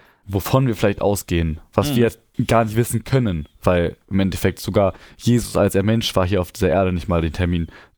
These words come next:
Speaker 1: den, den Zeitpunkt kannte, wo, äh,
Speaker 2: Ja.
Speaker 1: er wiederkommen wird. Dass wir auf jeden Fall immer zu jeder Zeit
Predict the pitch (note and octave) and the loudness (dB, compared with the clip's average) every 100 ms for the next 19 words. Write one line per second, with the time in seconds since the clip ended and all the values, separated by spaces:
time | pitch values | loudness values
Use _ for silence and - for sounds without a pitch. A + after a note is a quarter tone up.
0 | - F2+ E2+ F2+ - G2 - F#2 F#2 F#2+ | 0 0 0 -2 2 0 0 -2 0 -2
1 | E2 D#2+ E2 D#2+ - E2+ E2+ E2 E2+ G2 | 0 0 0 0 0 0 2 2 2 0
2 | F2+ F#2 E2+ D#2 D2+ - - _ _ _ | 0 0 0 0 -2 -8 -20 _ _ _
3 | _ _ G#3 - - A2+ A2+ G2 B2 B2+ | _ _ 0 0 2 2 2 0 0 0
4 | B2 A2 G#2+ G#2+ _ _ _ C3+ C#3+ B2+ | 0 0 0 -2 _ _ _ 2 4 0
5 | - A#2 A#2+ A#2 A2+ G#2+ | 0 2 2 2 0 0